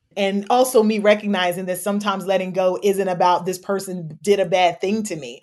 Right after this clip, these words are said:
It, sometimes it is just about it's time that the relationship has reached its natural end or its natural pause.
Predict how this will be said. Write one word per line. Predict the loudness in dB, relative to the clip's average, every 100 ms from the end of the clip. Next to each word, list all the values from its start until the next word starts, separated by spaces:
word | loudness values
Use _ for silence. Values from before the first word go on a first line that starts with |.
| -10
It, | -6
sometimes | -4 -2 -2 -6 -4
it | -2
is | -2 -4 -6
just | -8 -4
about | -2 0 0 0 -2 -18 _
it's | -6 -6
time | -8 -8 -4 -2 -2 -4 -8 -12 -20 -4
that | -2 0
the | 0
relationship | 2 2 2 0 -4 -4 -4 0
has | -2 -2 -4
reached | -8 -6 -6
its | -6 -6
natural | -6 -6 -6 -4 -4 -4 -8 _ _ _ _
end | -2 0 0 -2 -4 0
or | 4 4 2 -2 -14 -18 -8
its | -8 -2
natural | -2 -2 -4 -2 -2 -2
pause. | 0 4 4 2 -2 -12 -18